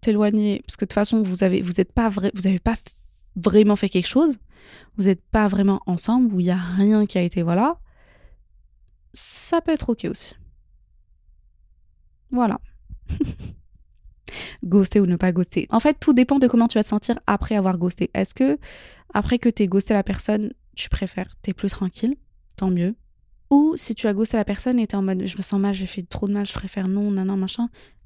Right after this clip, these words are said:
là, vas-y. Je te dis pas de ghoster la personne pendant un an et après revenir avec des explications. Il y a une durée, hein, <laughs> chronologique à respecter.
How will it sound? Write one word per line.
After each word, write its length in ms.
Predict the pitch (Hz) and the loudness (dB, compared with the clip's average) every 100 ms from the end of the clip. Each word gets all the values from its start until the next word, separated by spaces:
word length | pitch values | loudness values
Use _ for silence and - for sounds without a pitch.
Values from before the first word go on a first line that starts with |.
| 285 | -4
là, 160 | 320 | -4
vas-y. 360 | 330 320 233 226 _ - - _ _ _ _ _ _ _ - _ | -2 -2 -2 -4 _ -20 -20 _ _ _ _ _ _ _ -20 _
Je 120 | - - | -16 -10
te 60 | |
dis 80 | 190 | -6
pas 120 | 233 | -4
de 80 | 208 | -2
ghoster 220 | 190 190 | -4 -4
la 60 | 196 | -6
personne 280 | - - 202 | -8 -6 -4
pendant 180 | 185 | -4
un 200 | 185 190 | -2 -2
an 100 | 202 | -2
et 40 | 196 | -2
après 220 | - 196 | -2 -2
revenir 280 | 180 180 185 | 0 0 0
avec 160 | 180 | -2
des 160 | 170 180 | -4 -6
explications. 520 | - - 220 202 202 190 | -8 -8 -6 -4 -4 0
Il 40 | |
y 20 | |
a 40 | 190 | 0
une 100 | 185 | 0
durée, 380 | 185 190 208 240 | 0 0 0 0
hein, 180 | 214 | 0
<laughs> 60 | 196 | -2
chronologique 920 | - - 226 208 196 190 202 247 - - - - - - - - - - | -4 0 2 4 2 0 0 -2 -4 -6 -8 -14 -18 -16 -14 -14 -16 -2
à 60 | 202 | 0
respecter. 540 | 226 - 302 - 240 | 0 0 -2 2 2